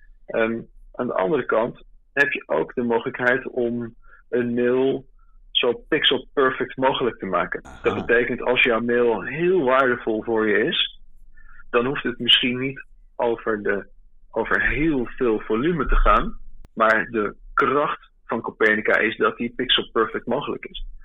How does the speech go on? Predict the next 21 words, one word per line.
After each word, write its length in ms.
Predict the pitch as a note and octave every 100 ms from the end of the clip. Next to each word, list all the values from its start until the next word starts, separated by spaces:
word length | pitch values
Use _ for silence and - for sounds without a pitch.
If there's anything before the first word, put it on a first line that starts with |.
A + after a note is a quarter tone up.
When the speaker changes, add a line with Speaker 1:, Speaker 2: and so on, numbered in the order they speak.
| - - -
Speaker 1:
Dus 340 | A2+ A2+ - -
dan 280 | B2 A2+ A#2
heb 140 | A2+
je 100 | B2
het 160 | G#2+ -
niet 200 | A#2+ A#2
over 280 | G#2+ G#2 G#2
een 80 | G#2+
hele 260 | A#2 A#2
grote 360 | G2+ G2+ F#2+ F2
database. 720 | G2 A#2 B2 A2 C#3+ G3+ - _ _ _ _ _
Hè, 120 | - -
een 240 | - A#2 G#2+
klant 360 | G#2+ G#2 G2
is, 240 | G#2 G2+ -
eh, 360 | F#2+ F#2 F#2 F#2 - - - -
bijvoorbeeld 420 | - - G2+ G2+ G2+
een 100 | -
vrij 320 | A#2 G#2+ -
exclusief 800 | C3 C3 - A2+ A2+ - A2+ A2 -
automerk. 760 | B2+ C#3+ C3+ A#2 B2 D#3+ -